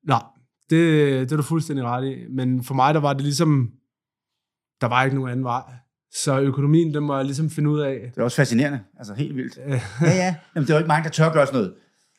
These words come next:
Speaker 1: Det, det ved jeg ikke. Altså, jeg
Speaker 2: Det tror
Speaker 1: tænker
Speaker 2: jeg ikke. Jeg ved det heller ikke, men jeg vil ikke tro, der er mange, der bare siger, "Nå, nu giver jeg mit job op, og nu satser vi det, og så tager vi den derfra." Det synes jeg er fantastisk. Altså, jeg kunne sikkert også godt finde på det, men, men jeg siger bare, det, man skal virkelig have passion for det.
Speaker 1: Ja,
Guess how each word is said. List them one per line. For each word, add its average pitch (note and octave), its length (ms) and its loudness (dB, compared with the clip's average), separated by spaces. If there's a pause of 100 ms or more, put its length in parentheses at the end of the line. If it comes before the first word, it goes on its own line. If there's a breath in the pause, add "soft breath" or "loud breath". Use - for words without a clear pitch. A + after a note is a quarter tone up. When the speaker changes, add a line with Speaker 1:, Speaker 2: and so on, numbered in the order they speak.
(400)
Speaker 1:
Det, C#3+ 260 -4
det C#3+ 100 2
ved F3 140 8
jeg D3 100 4
ikke. D#3+ 140 2
Altså, D3 180 2
jeg D3 80 2
Speaker 2:
Det - 80 2
tror D#3+ 100 2
Speaker 1:
tænker G3 160 8
Speaker 2:
jeg C#3+ 180 4
ikke. C#3+ 120 -16
Jeg F3+ 80 0
ved F#3 80 4
det E3+ 80 2
heller D#3 140 2
ikke, B2 100 -2
men C3 100 -2
jeg D3 80 -2
vil E3 80 2
ikke G3+ 120 0
tro, G3 180 -4
der F3 60 0
er D3+ 40 0
mange, C3 140 0
der C#3 60 -2
bare B2 120 -4
siger, A#2+ 160 -6
"Nå, B2+ 200 -4
nu C#3 140 -10
giver C#3 220 -4
jeg A#2 60 -2
mit A2+ 160 -6
job B2+ 220 6
op, A#2 180 0
og A#2 100 -6
nu C3+ 60 -6
satser C3 360 -6
vi G#2+ 60 -8
det, A#2+ 140 -6
og B2+ 80 -14
så C#3+ 100 -14
tager A#2+ 280 -6
vi B2 60 -12
den A2 80 -10
derfra." A2+ 240 -8
Det D3+ 140 -6
synes D#3+ 200 -2
jeg D3 220 0
er A#2+ 40 -12
fantastisk. C3 560 -6
Altså, G2 180 -16 (400 soft breath)
jeg C#3+ 120 2
kunne C#3 80 0
sikkert C3 180 4
også C3 140 2
godt A2 120 -2
finde G#2+ 100 -4
på G#2 120 -2
det, A2 80 -6
men, A#2 240 -4
men B2 200 -6
jeg B2 100 -6
siger C#3 160 -4
bare, A2 200 -6 (640)
det, C#3 160 0 (220)
man C#3+ 100 -2
skal C#3 200 -2
virkelig D#3 280 4
have C3 120 -4
passion D#3 300 -2
for G2 140 -2
det. - 100 -12 (180)
Speaker 1:
Ja, B2 200 -2